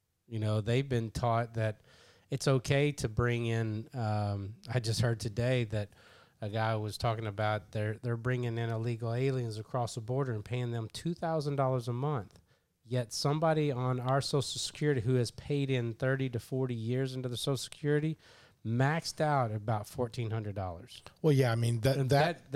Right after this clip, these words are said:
Speaker 1: that to me is illogical, but yet to them is logical.
Speaker 2: Well, no, it's, it's logical to them because they're,
Speaker 1: It's a
Speaker 2: they're
Speaker 1: voting
Speaker 2: earning
Speaker 1: base.
Speaker 2: votes.
Speaker 1: Yeah, exactly.
Speaker 2: Uh, listen,
Speaker 1: Right.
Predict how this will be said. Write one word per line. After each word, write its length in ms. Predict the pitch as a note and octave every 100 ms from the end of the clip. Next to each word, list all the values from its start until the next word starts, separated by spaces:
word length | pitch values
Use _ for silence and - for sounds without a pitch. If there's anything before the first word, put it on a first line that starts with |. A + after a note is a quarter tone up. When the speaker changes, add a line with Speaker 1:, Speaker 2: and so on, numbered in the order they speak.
| D#3
Speaker 1:
that 100 | C3 -
to 80 |
me 180 | C3+ F3
is 180 | C3+ A2 G#2+ _ _ _ - - -
illogical, 760 | D#3 C#3 G#2+ G#2 G2+ G#2+ A#2 A2
but 180 | A2+
yet 240 | A#2+ A#2+ -
to 80 | A2
them 320 | B2 B2 G#2+
is 140 | G2+
logical. 340 | G2+ G2 - C#3+
Speaker 2:
Well, 100 | C3+
no, 240 | D3+ C#3
it's, 200 | C3+ - C#3+
it's 220 | D3 -
logical 560 | B2 B2 E3+ E3 - A2
to 140 | - G#2+
them 220 | A2+ A2
because 400 | A2+ - A2 G2+
they're, 160 | A2+
Speaker 1:
It's 100 | G#2+
a 60 | A#2+
Speaker 2:
they're 180 | G#2 -
Speaker 1:
voting 140 | C3+
Speaker 2:
earning 140 | C#3 A#2
Speaker 1:
base. 80 |
Speaker 2:
votes. 360 | C#3+ D#3+ - B2+
Speaker 1:
Yeah, 120 | A2+
exactly. 560 | F2+ - G2 E2 D#2 - -
Speaker 2:
Uh, 60 | F#2+
listen, 300 | D#3+ C3+ A2+
Speaker 1:
Right. 180 | F#2+